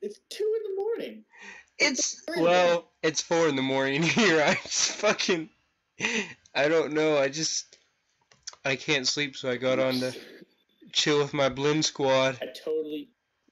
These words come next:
Speaker 1: I totally understand.
Speaker 3: Blini. <laughs>
Speaker 2: Blini.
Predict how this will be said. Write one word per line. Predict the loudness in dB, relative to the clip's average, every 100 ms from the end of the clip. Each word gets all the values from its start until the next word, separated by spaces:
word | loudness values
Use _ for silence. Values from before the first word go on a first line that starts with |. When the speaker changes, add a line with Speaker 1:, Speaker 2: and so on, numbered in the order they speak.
| -18 -16
Speaker 1:
I |
totally | -12 -6 -4 -4
understand. | -8 -10 -12 -14 -18 _ _ _ -20 -20 _ -14 -8
Speaker 3:
Blini. | -6 -4 -4 -6 -10 -20 -16 -14
<laughs> | -12 -14 -16 _ -20 -20 -20 _ _ _ -6
Speaker 2:
Blini. | 0 2 4 4 4 2